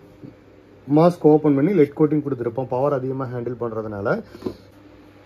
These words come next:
இப்போ இன்னைக்கான வீடியோவில் ஃபியூடெக்கோட ஹெச்டிஎம்ஐ board அடுத்த அப்டேஷனை பற்றி பார்க்க போகிறோம். Previous வீடியோவில் நம்ம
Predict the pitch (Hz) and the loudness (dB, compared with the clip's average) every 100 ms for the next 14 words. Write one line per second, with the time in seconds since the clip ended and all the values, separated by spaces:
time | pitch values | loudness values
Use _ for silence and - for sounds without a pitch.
0 | - - 156 208 175 170 190 190 190 165 | -20 -12 0 2 4 4 4 4 2 2
1 | 170 160 139 139 185 254 - - - - | 0 0 0 0 0 -4 -8 -20 -20 -20
2 | - - - 190 185 180 151 147 170 254 | -20 -14 -6 -4 -4 -4 0 2 2 0
3 | - - - - - - - - - - | -6 -20 -20 -20 -20 -20 -20 -20 -20 -20
4 | - - - - 147 180 202 196 180 156 | -20 -20 -20 -8 -6 0 0 0 0 2
5 | 160 214 - 135 160 165 151 170 170 165 | 4 4 0 -2 2 4 4 2 0 -2
6 | 147 151 135 127 120 120 151 175 165 180 | -2 -4 -4 -4 -4 -2 -2 -2 -2 0
7 | 190 180 170 160 151 151 180 151 175 | 0 -2 -2 2 2 2 2 2 2